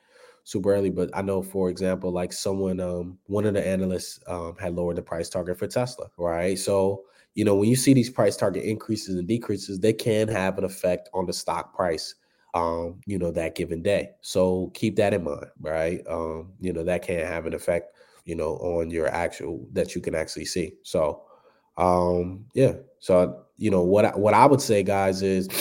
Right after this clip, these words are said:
you know, as we get ready to wrap, wrap this thing up,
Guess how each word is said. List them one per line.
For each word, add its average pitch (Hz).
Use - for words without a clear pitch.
you 113
know, 90
as 101
we 101
get 95
ready 95
to 90
wrap, 92
wrap 95
this 92
thing 92
up, -